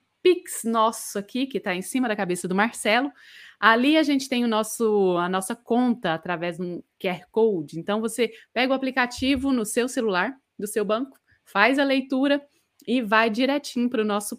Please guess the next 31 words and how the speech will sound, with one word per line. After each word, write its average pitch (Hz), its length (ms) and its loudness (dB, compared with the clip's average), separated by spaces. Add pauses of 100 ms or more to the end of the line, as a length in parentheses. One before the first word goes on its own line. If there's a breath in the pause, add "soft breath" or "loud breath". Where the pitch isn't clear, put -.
(100)
Pix, - 720 -6
a 202 60 -8
nossa 185 280 -8
chave, 233 480 0
que 269 120 -6
é 269 60 0
a 285 60 -4
conta 233 600 -4 (200)
do 285 200 -2
nosso 214 360 0
queridíssimo 185 720 -4
Marcelo. 208 1080 0 (580 loud breath)
E 208 300 -2
saibam 240 580 4
que 202 140 -4
toda 262 300 2
essa 247 180 -2
contribuição 190 720 -2
que 202 120 -6
a 190 120 2
gente 196 240 -6
consegue 220 640 0
aqui 180 180 -4
no 185 80 -2
canal, 196 340 -2
essa 190 220 -2
ajuda 208 380 0
de 180 100 -6
vocês, 170 400 -2
essa 165 220 -8
colaboração, 202 840 -2